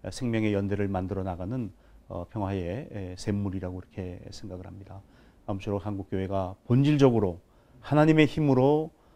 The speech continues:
이 한반도의 냉전과 분단 체제를 극복하고 평화 공존 체제를 만들어내겠다라고 하는 그런 각오를 새롭게 하면서 이천이십 년 한국 전쟁 칠십 년을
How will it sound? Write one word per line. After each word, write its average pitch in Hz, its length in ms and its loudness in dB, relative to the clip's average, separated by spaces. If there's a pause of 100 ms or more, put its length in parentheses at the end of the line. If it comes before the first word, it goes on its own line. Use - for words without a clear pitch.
(160)
이 117 80 2
한반도의 117 580 4
냉전과 107 640 2
분단 104 280 0
체제를 101 320 -4
극복하고 117 760 -2 (300)
평화 107 200 0
공존 123 420 4
체제를 123 340 2
만들어내겠다라고 101 920 2
하는 127 320 0 (260)
그런 143 220 6
각오를 107 400 4 (140)
새롭게 110 480 -2
하면서 95 640 -8 (400)
이천이십 104 420 -4
년 98 140 -2
한국 98 220 -6
전쟁 98 200 -4
칠십 143 300 -2
년을 120 400 4